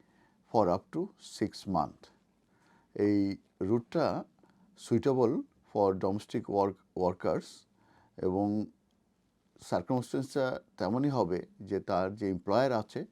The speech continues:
সেই এমপ্লয়ার কিংবা তার যে এমপ্লয়ার যে ফ্যামিলি মেম্বার আছে, তারা মূলত এদেশে আসবে, আহ, এবং থাকবে not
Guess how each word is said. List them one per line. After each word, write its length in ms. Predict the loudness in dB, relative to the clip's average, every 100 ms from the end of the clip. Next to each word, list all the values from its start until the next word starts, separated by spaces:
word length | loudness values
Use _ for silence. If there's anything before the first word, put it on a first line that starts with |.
| _ _ _ _
সেই 180 | -4 -2
এমপ্লয়ার 440 | -2 0 2 2
কিংবা 320 | 0 -4 -2
তার 360 | -2 0 -2 -2
যে 360 | -2 0 0 -2 _ _ _ _ -6
এমপ্লয়ার 400 | -4 0 2 2
যে 120 | -2
ফ্যামিলি 380 | -2 -2 0 0
মেম্বার 320 | -2 -2 -2
আছে, 320 | -2 -6 -10 -10 _ _ _ _ -2
তারা 320 | 2 2 2
মূলত 680 | 0 0 -2 -2 -2 -2 -4 _
এদেশে 680 | -4 -2 -2 -2 -4 -4 -8 -16 _ _ _ -8
আসবে, 560 | -2 0 0 0 0 -4 _ _ _ -12
আহ, 300 | -6 -4 -6 -8 _ _
এবং 320 | -8 -6 -4 -8 -8
থাকবে 560 | -4 -4 0 0 0 -6 _ _ -8
not 180 | -2 -2